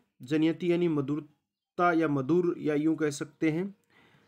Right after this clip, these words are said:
जो आपका शहद है वो कौन पैदा करता है? मधुमाक्षिका यानी मधुमक्खियाँ। तो आपका आठवें का उत्तर है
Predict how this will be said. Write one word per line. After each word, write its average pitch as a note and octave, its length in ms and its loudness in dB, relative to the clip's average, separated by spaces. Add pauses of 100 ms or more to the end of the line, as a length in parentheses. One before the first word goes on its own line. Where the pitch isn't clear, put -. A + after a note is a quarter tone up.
(200)
जो D3 80 0
आपका C#3+ 300 -2
शहद D#3 340 -2
है E3+ 60 2
वो E3+ 140 2
कौन D#3 280 -2
पैदा D3 180 0
करता D3+ 260 -6
है? E3 60 0
मधुमाक्षिका C#3+ 1160 -2
यानी C#3+ 280 -2
मधुमक्खियाँ। D3+ 840 -2
तो D3+ 60 -6
आपका D3 440 -6
आठवें D3 440 -4
का E3 80 -4
उत्तर D3 360 -4
है F3 300 -4